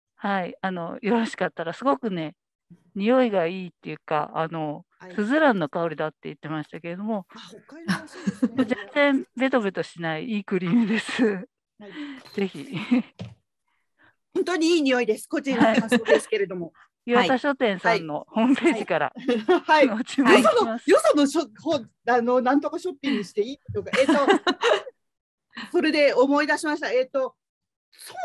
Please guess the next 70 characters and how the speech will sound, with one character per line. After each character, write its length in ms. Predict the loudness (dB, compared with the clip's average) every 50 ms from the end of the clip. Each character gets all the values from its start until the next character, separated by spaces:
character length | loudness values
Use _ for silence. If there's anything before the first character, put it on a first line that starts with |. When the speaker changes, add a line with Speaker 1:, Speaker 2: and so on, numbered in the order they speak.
| 4 4
Speaker 2:
そ 120 | 4 0 0
も 380 | 2 4 4 4 2 2 -2 _
犬 260 | 2 6 6 6 6 6
神 260 | 2 -2 -4 -4 -8
さ 180 | -6 -6 -6
ん 100 | -6 -6
と 140 | -6 -8 -8
ほ 100 | -8 -8
の 140 | -10 -10 -8
か 140 | -8 -8 -6
ち 80 | -4
ゃ 60 | -4 -4
ん 100 | -2 -2
は 140 | -2 -2 0
ど 180 | 2 2 2
っ 60 | 2 0
ち 100 | -2 -4
が 80 | -4
先 220 | -4 -8 -12 -10 -6
に 60 | -4
生 60 | -4
ま 80 | -4 -4
れ 80 | -4
た 120 | -6 -6 -8
ん 60 | -8
で 60 | -10
す 80 | -10 -12
か？ 200 | -12 -12 -12 -14 -16 _ _ _ _ _ _ _ _ _ _ _ _ -4
Speaker 1:
あ、 200 | -2 -2 -2 -2 _ _ _ _ _ _ _
は 340 | -2 0 2 4 4 2 0
い。 80 | -2 -2
え 220 | -2 0 0 0 -2
っ 40 | -2
と、 440 | 0 2 2 4 4 2 0 -2 _ _ _ _ _ _ -2
ま 180 | 0 2 2
あ、 80 | 0 _ _ _ _ -16
自 140 | -10 -8 -6
分 160 | -4 -4 -4 -2
自 300 | -2 -2 0 0 -2 -2
身 120 | -2 -4
が 460 | -2 -2 0 0 0 -2 -4 -6 -10 -14 _ -10
長 280 | -8 -6 -2 0 0
い 60 | 0 0
間 520 | 0 -2 -2 -2 -2 -2 -4 -4 -8 -10 _
公 160 | -10 -10 -8
共 160 | -4 -4 -6 -4
図 120 | -4 -8
書 160 | -6 -8 -10
館 300 | -6 -4 -6 -4 -4 -6
で 320 | -6 -4 -4 -4 -6 -8 _
働 420 | _ -12 -10 -4 -2 -2 -2 -2 -2
い 40 | -4
て 80 | -6
ま 160 | -6 -4 -4
し 80 | -6 -6
た 80 | -8 -8
の 180 | -6 -6 -4
で、 360 | -2 0 0 2 0 0 -4 _ _ _ _ _ _ -10
ま 200 | -8 -6 -6 -6
あ、 80 | -8 -12
視 140 | -12 -8 -2
点 260 | 0 0 2 2 2
が 120 | 2 2
先 280 | 0 -2 -2 -2 -2 -2
に 80 | -2
で 100 | -2 -4
き 100 | -8 -8
た 140 | -6 -4 -4
の 160 | -4 -4 -4
は 400 | -2 0 0 0 0 -2 -4 -8